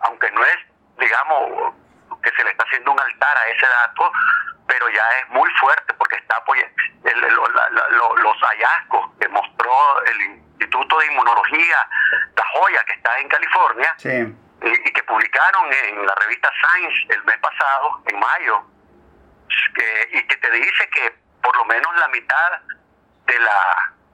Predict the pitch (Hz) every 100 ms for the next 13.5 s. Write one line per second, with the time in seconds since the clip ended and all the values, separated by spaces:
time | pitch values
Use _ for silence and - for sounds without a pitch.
0 | _ _ _ - 120 110 - 135 151 165
1 | 143 127 120 117 127 139 170 160 - _
2 | _ _ _ 131 - 117 143 175 196 170
3 | 147 160 185 190 131 117 - 113 147 185
4 | 165 127 - 175 208 226 - - - -
5 | - 151 - - 123 - 107 104 135 123
6 | 113 - 131 151 147 - 170 170 - -
7 | _ _ _ _ - 113 - 113 131 139
8 | 127 110 110 117 101 117 143 131 160 143
9 | - 143 - 127 113 156 208 170 120 107
10 | 104 104 127 143 139 - 202 123 - _
11 | _ - _ - 117 117 139 - 175 143
12 | 113 107 123 156 156 139 131 151 135 -
13 | 104 120 135 -